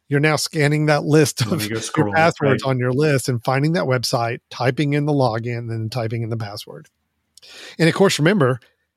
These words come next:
Speaker 1: websites a lot of times will force you to reset your password every so often. So then you're going back to your journal, you're having to, uh, find your password, having to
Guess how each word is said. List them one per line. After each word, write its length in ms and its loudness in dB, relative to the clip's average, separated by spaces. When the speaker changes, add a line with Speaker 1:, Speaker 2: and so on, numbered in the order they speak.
Speaker 1:
websites 520 0
a 40 -2
lot 140 4
of 80 0
times 220 -2
will 120 0
force 400 -2
you 140 -2
to 100 -4
reset 400 0
your 140 -2
password 440 0
every 140 -2
so 240 -6
often. 400 -4
So 140 -2
then 240 -4
you're 140 -6
going 240 -8
back 240 -4
to 100 -4
your 120 4
journal, 460 -2
you're 160 4
having 300 4
to, 340 4
uh, 40 -2
find 440 2
your 100 4
password, 560 0
having 180 -6
to 140 -10